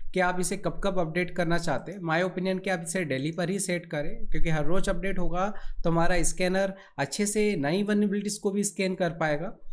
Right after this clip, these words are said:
मास्टर पासवर्ड सेट करना है वो भी किया जा सकता है। एडवांस पे हम आते हैं तो आप यहाँ से इंटरफेस की सेटिंग देख सकते हैं, उसके अलावा स्कैनर की सेटिंग देख सकते हैं। बाकी डिटेल इसने हमें दी है, अब इनको भी यूटिलाइज कर सकते हैं।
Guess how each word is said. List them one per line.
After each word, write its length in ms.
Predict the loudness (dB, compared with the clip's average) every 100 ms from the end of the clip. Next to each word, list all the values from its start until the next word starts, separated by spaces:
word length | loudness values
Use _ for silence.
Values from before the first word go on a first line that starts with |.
| -10 -6
मास्टर 320 | -2 -2 -2 -2
पासवर्ड 400 | 0 0 -2 -2
सेट 300 | -4 -2 0
करना 200 | 0 0
है 60 |
वो 180 | 2 2
भी 120 | 2
किया 200 | 0 0
जा 140 | 0 -2
सकता 340 | -2 -2 0
है। 160 | 6 6 6 2 -4 -2 0
एडवांस 380 | 0 2 2 2 2
पे 60 |
हम 140 | 4 2
आते 220 | 0 -4
हैं 160 | -10 -4
तो 60 | -2
आप 200 | 0 0
यहाँ 140 | -2
से 140 | -2 -2
इंटरफेस 520 | -4 -4 -4 -4 -4
की 100 | -2
सेटिंग 440 | -2 0 -2 -4
देख 160 | -4 -4
सकते 320 | -4 -6 -10
हैं, 160 | -16 -16 -14
उसके 220 | -8 -2
अलावा 260 | 0 2 4
स्कैनर 420 | 2 0 -2 -2
की 140 | -4
सेटिंग 420 | -2 -2 -4 -6
देख 180 | -6 -6
सकते 340 | -6 -8 -10 -14
हैं। 140 | -16 -20 -20 -20 -6 -4
बाकी 320 | 0 0 2 2
डिटेल 460 | 6 6 4 2
इसने 260 | -2 0 0
हमें 240 | 4 6
दी 160 | 6 2
है, 100 | 0
अब 180 | 0 2
इनको 280 | 2 2
भी 100 | 2
यूटिलाइज 440 | 0 0 0 4 4
कर 180 | 4 2
सकते 320 | 2 0
हैं। 100 | -6